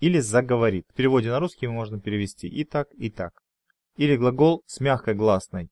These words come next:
«вермек». Здесь у нас в корне последняя буковка «э» и получаем вереджек. Ну, здесь должно быть всё понятно. Ещё в будущем времени, так как аффиксы будущего времени начинаются с гласной буквы, аджак и эджек, да, с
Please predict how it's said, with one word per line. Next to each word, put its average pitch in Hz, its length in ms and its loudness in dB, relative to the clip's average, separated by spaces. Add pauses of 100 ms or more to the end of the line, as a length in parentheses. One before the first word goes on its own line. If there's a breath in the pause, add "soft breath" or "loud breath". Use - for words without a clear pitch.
(120)
«вермек». 113 640 2 (320)
Здесь 110 300 -4
у 110 60 -6
нас 101 400 -2
в - 80 -20
корне 107 340 -2
последняя 104 400 -4
буковка 95 500 -10 (260)
«э» 151 300 2 (100)
и 143 100 -12
получаем 107 640 -4 (220)
вереджек. 120 640 2 (1040)
Ну, 139 100 0
здесь 131 180 0
должно 117 220 0
быть 123 160 -4
всё 131 220 0
понятно. 117 600 -4 (500)
Ещё 143 340 2
в 143 60 -4
будущем 139 420 -2
времени, 117 500 0
так 139 220 2
как - 420 -4 (200)
аффиксы 117 400 -2
будущего 113 340 -4
времени 110 320 2
начинаются 107 500 -4
с 92 80 -6
гласной 113 420 2
буквы, 98 460 -4 (240)
аджак 104 440 -2
и 104 200 -6
эджек, 101 360 -4
да, 127 120 2
с - 140 -12